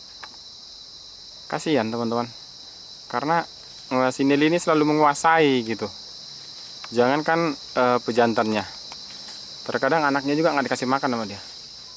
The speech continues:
Ini, ini. Nggak ada kenyangnya. Tuh, dia turun lagi tuh ngambil pisang yang di keranjang. Saya sengaja sisain buat mereka ambil sendiri situ. Tuh.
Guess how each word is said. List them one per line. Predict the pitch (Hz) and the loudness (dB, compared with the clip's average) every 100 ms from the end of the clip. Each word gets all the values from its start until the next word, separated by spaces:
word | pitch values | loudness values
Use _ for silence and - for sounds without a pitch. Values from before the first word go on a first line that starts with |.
| - - | -18 -10
Ini, | 117 104 107 | -8 -8 -10
ini. | 110 95 - | -12 -14 -14
Nggak | 117 147 | -6 -4
ada | 165 | -4
kenyangnya. | 170 185 180 139 131 147 - - - - - - - - | -4 -2 -2 -2 -2 -6 -16 -20 -20 -20 -18 -20 -18 -14
Tuh, | 117 104 - - | -10 -10 -10 -12
dia | 143 143 | -6 -4
turun | 156 156 | -2 -2
lagi | 160 151 | -2 -2
tuh | 147 | -4
ngambil | 135 127 123 120 | -2 -2 -2 -4
pisang | 131 135 127 | -6 -4 -2
yang | |
di | 120 | -4
keranjang. | 117 117 117 110 - - - - - - | 0 0 0 -6 -8 -14 -12 -12 -12 -4
Saya | 147 | -2
sengaja | 135 139 127 147 | 2 4 4 2
sisain | 139 143 147 123 - - | 0 2 2 2 -4 -4
buat | 120 120 - - - 120 | 2 2 0 -14 -8 0
mereka | 117 117 120 | 0 2 0
ambil | 113 | 0
sendiri | 123 117 120 120 | -2 0 0 -2
situ. | 117 113 - - - - - - - - - - - - - | -6 -8 -12 -14 -14 -12 -12 -12 -14 -12 -12 -12 -12 -12 -12
Tuh. | 110 | -12